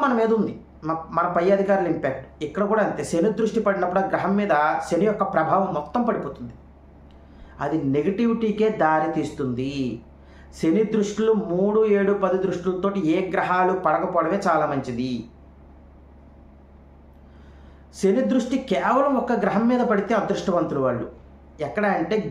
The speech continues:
గురువు మీద. పరస్పరం గురు దృష్టి కూడా శని మీద ఉండాలి. ఇక్కడ ఇదొక్కటే వ్యత్యాసం. శని గురువును చూస్తూ, గురువు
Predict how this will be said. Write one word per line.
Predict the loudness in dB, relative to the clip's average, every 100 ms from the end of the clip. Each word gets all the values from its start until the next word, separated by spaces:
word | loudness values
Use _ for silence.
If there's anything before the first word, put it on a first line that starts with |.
| 0
గురువు | 2 2
మీద. | 0 -2 -6 -2
పరస్పరం | 0 0 0 2 2 2
గురు | 2 2
దృష్టి | 0 0 2
కూడా | 2
శని | 2 2 4
మీద | 2
ఉండాలి. | 2 0 -4 -12 -20 -20 -20 -20 -12 -6
ఇక్కడ | -2 0
ఇదొక్కటే | -2 -2 0 2 0
వ్యత్యాసం. | 0 0 0 -2 -8 -14 -20 -20 -20 -20 -20 -20 -20 -4
శని | 2 2 2 2
గురువును | 4 2 2 0
చూస్తూ, | 0 -2 0 2
గురువు | 2 2